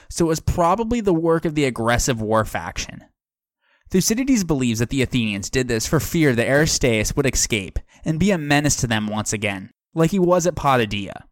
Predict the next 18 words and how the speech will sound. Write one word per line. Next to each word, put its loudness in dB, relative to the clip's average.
The 0
official 0
explanation, 0
though, -14
was -2
that 2
it 0
was 2
in -4
retaliation 2
for -2
brutality 2
at -6
the -2
hands -2
of -4
the -4
Spartans, -2